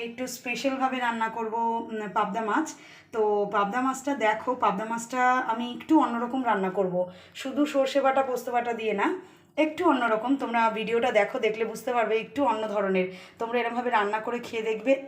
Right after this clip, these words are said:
একদম অন্যরকম লাগে, খুব সুন্দর লাগে। যেরকম এই পেঁয়াজও দেবো সামান্য পাবদা মাছে, আর আমি এখানে এই, আহ, সর্ষে, কালো সর্ষে আর লঙ্কা বেটে রেখেছি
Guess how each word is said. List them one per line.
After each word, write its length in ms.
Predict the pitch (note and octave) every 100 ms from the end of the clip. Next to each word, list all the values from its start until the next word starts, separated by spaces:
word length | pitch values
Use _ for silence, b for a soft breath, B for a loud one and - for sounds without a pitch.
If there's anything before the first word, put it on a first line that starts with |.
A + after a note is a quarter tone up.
| G#3+
একদম 400 | G3 G3 G3 B3+ D4 A3+
অন্যরকম 400 | G3 F#3 F3+ F#3+ F3+
লাগে, 180 | F3 F3+ B B
খুব 100 | F#4+ F#4
সুন্দর 260 | C#4 C4+ C#4+ G#3+
লাগে। 180 | F3+ F#3+ - B B B
যেরকম 220 | G#3+ A#3 A#3+
এই 40 | A#3+ A#3
পেঁয়াজও 360 | B3 A#3+ C4 B3+
দেবো 140 | A#3+ C4+
সামান্য 280 | B3+ A#3 A3+ A#3+
পাবদা 220 | A#3 G3 G#3+
মাছে, 240 | G#3+ - C#4+ - B B B G#3
আর 60 | G3
আমি 140 | G3 G#3+ G3+
এখানে 300 | - A3+ G#3+ D#4+ B B - G3+
এই, 100 | F#3+ F#3+
আহ, 220 | F#3 F3 F3 -
সর্ষে, 340 | C4 A#3 G#3 F#3
কালো 180 | F#3+ A3 A#3
সর্ষে 340 | A#3+ A#3 C4 D#4 - G3+
আর 120 | F#3+ G3+ - B B G#3+
লঙ্কা 240 | A3 A#3+ A#3
বেটে 180 | A3+ G3
রেখেছি 340 | F3+ F3+ -